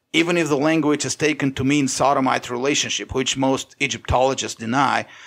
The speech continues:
the fact that even the king had to do it in secret clearly shows the attitude of ancient Egyptians to sodomy.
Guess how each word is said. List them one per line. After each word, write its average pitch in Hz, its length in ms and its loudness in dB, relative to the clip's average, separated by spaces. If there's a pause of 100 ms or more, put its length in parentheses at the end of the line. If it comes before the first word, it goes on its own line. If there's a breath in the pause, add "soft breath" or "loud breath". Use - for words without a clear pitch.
(180 loud breath)
the 131 100 -10
fact 151 300 2
that 131 140 -6
even 143 280 2
the 113 160 -6 (180)
king 160 440 0
had 127 320 -6
to 131 80 -10
do 127 220 0
it 120 100 -4
in 113 120 -6
secret 127 500 -4
clearly 139 400 0
shows 139 420 0
the 117 180 -2
attitude 131 460 0
of 110 100 -4
ancient 123 300 -2
Egyptians 117 480 -4
to 123 120 -10
sodomy. 101 480 -2